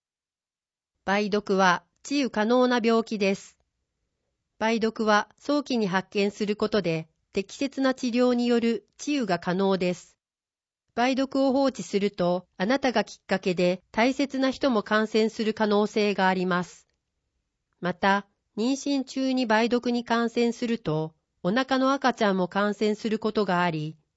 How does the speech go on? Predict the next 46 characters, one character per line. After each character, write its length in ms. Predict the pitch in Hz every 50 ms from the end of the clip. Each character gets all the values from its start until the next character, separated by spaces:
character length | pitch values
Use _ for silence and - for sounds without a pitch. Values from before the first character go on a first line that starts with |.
| _ _ _ _ _
死 180 | - - 254 247
産 260 | 220 240 240 226 208
や 140 | 196 180 175
早 260 | 175 - 262 262 254
産 220 | 202 214 196 190 190
に 100 | 180 180
な 120 | 190 196
っ 120 | 196 -
た 140 | - 180 165
り、 240 | 160 151 151 156 165 _ _ _
障 300 | - - 247 262 262 254
害 220 | 262 277 277 277 277
を 80 | 269
持 120 | 254 269 277
っ 40 |
て 200 | 269 _ - 185
生 60 | 180 190
ま 120 | 202 214
れ 80 | 220 214
た 120 | - 220
り 100 | 208 196
す 140 | - - 180
る 100 | 185 180
こ 120 | 202 196
と 100 | 190 202
が 120 | 180 175 160
あ 60 | 160
り 140 | 156 151 156
ま 180 | 156 151 160
す。 200 | - - _ _ _ _ _ _ _ _ _ _ _ _ _ _ _ _ _ _ _ _
感 240 | - - 240 254 254
染 180 | - 254 254 247
の 140 | 247 247
心 260 | 233 - 247 247 247 233
配 260 | - 233 233 233 214
が 160 | 220 226 226
あ 60 | 226
り、 320 | 208 180 175 175 175 170 _ _
不 220 | _ - 208 208 220
安 160 | 233 233 240
な 100 | 240 240
方 300 | - 233 233 - 233 190
は、 260 | 170 165 170 165 - _ _ _ _ _
早 280 | _ - 190 190 190 202
め 120 | 196 190
に 280 | 202 202 196 196 214